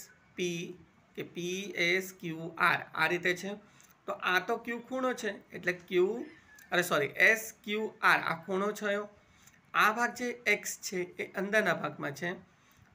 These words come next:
ઝેડ છે એ બહારના ભાગમાં છે, જ્યારે પી એસ ક્યુ આર આ એક રેખાખંડ પર આવેલા છે. તો એસ આ રેખાખંડ પર આવેલો છે, એટલે કે ખૂણા ઉપર છે, એક્સ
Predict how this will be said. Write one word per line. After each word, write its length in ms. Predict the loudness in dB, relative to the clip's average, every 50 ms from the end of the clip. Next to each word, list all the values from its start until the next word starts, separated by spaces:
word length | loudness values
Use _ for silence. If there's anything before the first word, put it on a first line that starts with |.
| _ -14
ઝેડ 420 | -8 0 4 6 6 6 6 4 0 -4
છે 100 | -4 -4 -4 -4 -4
એ 60 | -4 -2 0
બહારના 380 | 0 2 2 2 2 2 2 0
ભાગમાં 320 | 0 -4 -4 -4 -4 -4 -4 -4
છે, 100 | -6 -8 -10 -12 -18 -20 -20 -20 _ _ _ -2 2
જ્યારે 200 | 2 2 2 0 -2 -2
પી 260 | -4 -2 -2 -2 -2 -4 -6 -8 -10 -12 -6 -2 2 2
એસ 340 | 4 4 4 4 2 0 -4 -10 -16 _
ક્યુ 400 | -6 -4 -2 -2 -2 -2 -2 -4 -6 -2 2 4 6
આર 160 | 6 6 6 2 0 0 2 2
આ 40 | 2 0 -4 -10 -20 _ _ _ _ _ _ -4
એક 240 | -4 -4 -4 -6 -14 -8 -2 0 0
રેખાખંડ 520 | 0 0 0 -2 -2 -2 -2 -6 -6 -6 -6
પર 100 | -6 -6 -6
આવેલા 480 | -6 -6 -2 -2 0 2 4 4 4 2 0 -4 -14 _ _ _ _ _ _ _ -10
છે. 260 | -8 -8 -8 -8 -12 -14 -18 -20 -20 -20 _ _ _ -20 -12 -8
તો 120 | -8 -8 -4 2 6 8 8
એસ 180 | 8 6 4 -2 -14 _ _ _ 0 2
આ 100 | 2 2 2 2 2 2
રેખાખંડ 480 | 2 2 2 -2 -2 0 -2 -2 -2 -4
પર 140 | -6 -4 -4
આવેલો 280 | -6 -8 -10 -10 -12 -12 -14
છે, 60 | -12 -10
એટલે 120 | -8 -6 -4
કે 60 | -4 -4 -6
ખૂણા 300 | -6 -6 -4 -2 -2 -2 -4 -4 -6 -10 -10
ઉપર 340 | -10 -6 0 4 4 4 4 2 -4 -8
છે, 80 | -14 -14 -16 -18 _ _ _ _ _ _ _ _ 0
એક્સ 220 | 0 0 -2 -4